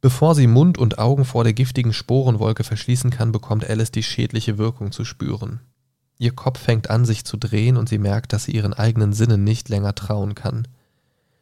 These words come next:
Erhöhe Alice Wahnsinn um einen Punkt. Na, das ist nicht so schlimm, den haben wir gerade um einen erst reduziert. Und verringere Alice Logik um einen Punkt. Oh Mann.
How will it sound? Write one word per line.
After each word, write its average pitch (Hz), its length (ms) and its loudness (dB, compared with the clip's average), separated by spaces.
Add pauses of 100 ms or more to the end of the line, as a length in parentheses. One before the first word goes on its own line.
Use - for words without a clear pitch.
(460)
Erhöhe 110 460 4
Alice 123 300 2
Wahnsinn 123 460 4
um 110 220 -4
einen 110 360 2
Punkt. 180 460 0
Na, 104 140 -4
das 110 140 -6
ist 131 140 -6
nicht 113 140 -4
so 120 80 -4
schlimm, 139 220 -2
den 113 140 2
haben 110 120 -2
wir 110 100 -2
gerade 110 540 0
um 104 260 -4 (1000)
einen 107 300 0
erst 104 300 -2
reduziert. 110 720 -2 (1300)
Und 151 180 2
verringere 151 600 4
Alice 156 320 0
Logik 127 500 2
um 127 260 0
einen 156 300 4
Punkt. 107 360 -2
Oh - 100 -4
Mann. 208 420 0